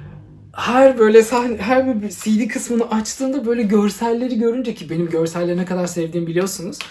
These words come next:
Yani bu tarz şeylerde delirmiştim. Aşırı hoşuma gitmişti.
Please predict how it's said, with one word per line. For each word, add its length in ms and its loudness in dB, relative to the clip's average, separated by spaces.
Yani 120 -2
bu 40 -2
tarz 300 0
şeylerde 500 -2
delirmiştim. 1040 2
Aşırı 400 -2
hoşuma 420 -4
gitmişti. 560 -12